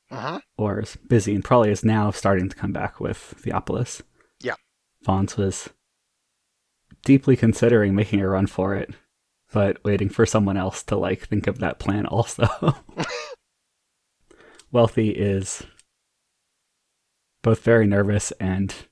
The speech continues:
Speaker 2: still figuring out how to make friends. <laughs>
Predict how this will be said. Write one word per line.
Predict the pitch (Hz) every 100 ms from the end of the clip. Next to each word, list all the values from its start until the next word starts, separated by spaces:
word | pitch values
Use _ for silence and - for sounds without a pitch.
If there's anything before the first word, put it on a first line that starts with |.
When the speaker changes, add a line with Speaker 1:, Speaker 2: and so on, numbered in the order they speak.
| _ _ _ _ _ _ _
Speaker 2:
still | - 113
figuring | 110 101 107 101
out | 95 -
how | -
to | 101 139
make | -
friends. | - 113 110 - - - - - - - - - - - - - - - _
<laughs> | - 427 175 349 302 156 -